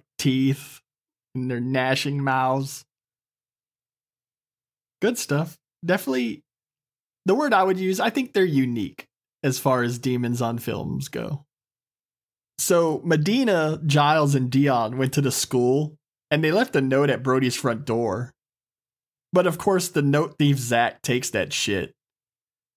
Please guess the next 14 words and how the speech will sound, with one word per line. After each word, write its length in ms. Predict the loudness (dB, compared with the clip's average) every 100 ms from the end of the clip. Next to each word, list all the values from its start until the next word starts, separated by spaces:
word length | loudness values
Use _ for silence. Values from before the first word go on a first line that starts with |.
| _ _ _ -2
And 400 | 0 2 0 0
Brody 280 | 0 2 2
and 100 | 2
Zach 300 | 2 2 2
wind 280 | 0 2
up 120 | 0 0
entering 720 | -2 0 2 2 0 -4 -8 -12 _ _ _
Brody's 380 | 0 2 2 0
house 260 | 2 2 0
to 100 | -2
get 180 | -2 -2
the 60 |
black 320 | 0 0 0 -2
hymn. 500 | -2 -2 -2 -6